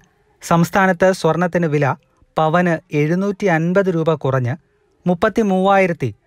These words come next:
അറുന്നൂറ്റി എൺപത് രൂപ ആയിരിക്കുകയാണ്. ഒരു ഗ്രാം സ്വർണത്തിന് ഇന്നലെ നാലായിരത്തി മുന്നൂറ്റി അഞ്ചായിരുന്നത്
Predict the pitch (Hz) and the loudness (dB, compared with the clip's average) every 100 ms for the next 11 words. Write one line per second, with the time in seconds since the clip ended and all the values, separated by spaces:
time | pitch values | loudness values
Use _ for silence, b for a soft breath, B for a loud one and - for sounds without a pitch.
0 | _ _ 143 156 175 185 - 165 - 139 | _ _ 0 0 0 -4 -4 -8 -4 -4
1 | 160 180 170 143 131 123 - 123 127 123 | 0 0 0 0 0 -2 -4 -2 -2 -4
2 | 131 113 117 113 120 - _ - 202 254 | -6 -4 -4 -2 -4 -8 _ -2 2 2
3 | 269 285 262 233 226 220 185 - 180 185 | 2 2 2 0 2 0 -2 -2 -2 0
4 | 180 220 180 175 180 180 170 185 165 175 | 0 0 0 2 2 0 -2 -6 -4 -4
5 | 170 180 - 147 165 156 147 147 139 120 | -6 -6 -4 -4 0 2 0 -2 -4 -4